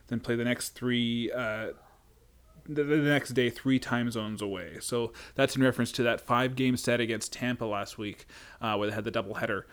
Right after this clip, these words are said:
on the Saturday. And then they, and then without an off day, they, they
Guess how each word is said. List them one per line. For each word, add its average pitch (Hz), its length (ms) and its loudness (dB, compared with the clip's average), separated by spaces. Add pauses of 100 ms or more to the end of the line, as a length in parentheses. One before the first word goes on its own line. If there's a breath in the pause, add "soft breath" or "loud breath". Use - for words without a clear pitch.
(200 loud breath)
on 113 140 -2
the 101 60 -4
Saturday. 107 600 0
And 113 120 -2
then 117 260 -2 (140)
they, 120 120 -2
and 135 260 0
then 131 280 4
without 143 260 8
an 135 100 8
off 131 240 4
day, 104 140 2
they, 104 180 -2
they 113 280 -4